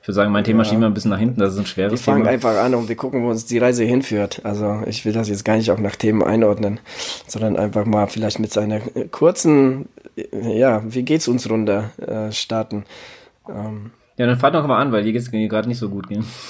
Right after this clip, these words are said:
Speaker 2: Ach, na ja, es geht. Also tatsächlich hält sich so meine Erkältung hier oben in dem Bereich, äh, Nase, Nasenhöhlen, äh,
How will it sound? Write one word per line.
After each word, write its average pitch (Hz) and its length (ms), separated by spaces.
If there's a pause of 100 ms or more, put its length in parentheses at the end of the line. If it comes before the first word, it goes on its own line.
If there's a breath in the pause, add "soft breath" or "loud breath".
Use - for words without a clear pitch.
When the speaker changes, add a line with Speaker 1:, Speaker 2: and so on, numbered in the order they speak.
(160)
Speaker 2:
Ach, 127 180
na 180 120
ja, 214 160
es 160 160
geht. 208 260
Also 131 480 (160)
tatsächlich 151 480
hält 151 160
sich - 300
so 127 180
meine 123 240
Erkältung 135 560
hier 127 240
oben 131 240
in 107 140
dem 110 160
Bereich, 107 420
äh, 107 520
Nase, 120 720
Nasenhöhlen, 117 1600
äh, 113 680